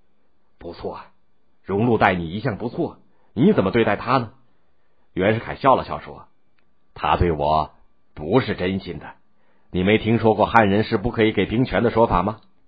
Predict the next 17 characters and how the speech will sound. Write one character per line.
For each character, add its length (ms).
谭 200
嗣 100
同 200
说 280
：“是 280
啊， 200
不 140
过 340
他 280
可 160
不 120
是 180
一 100
般 280
的 80
人 200
呐， 200